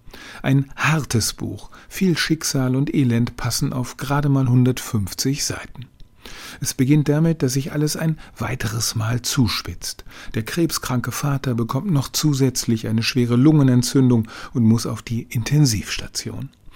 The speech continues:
Die Tochter hetzt hin und her zwischen Pflegeheim und Krankenhaus. Der Vater will nur noch sterben. Allerdings fürchtet er die Todesart,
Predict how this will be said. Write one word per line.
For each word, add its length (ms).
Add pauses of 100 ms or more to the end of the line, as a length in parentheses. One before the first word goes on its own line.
(220)
Die 80
Tochter 340
hetzt 480
hin 240
und 160
her 340 (220)
zwischen 380
Pflegeheim 680
und 200
Krankenhaus. 840 (340)
Der 80
Vater 460 (200)
will 120
nur 160
noch 280
sterben. 580 (440)
Allerdings 480
fürchtet 480
er 80
die 180
Todesart, 760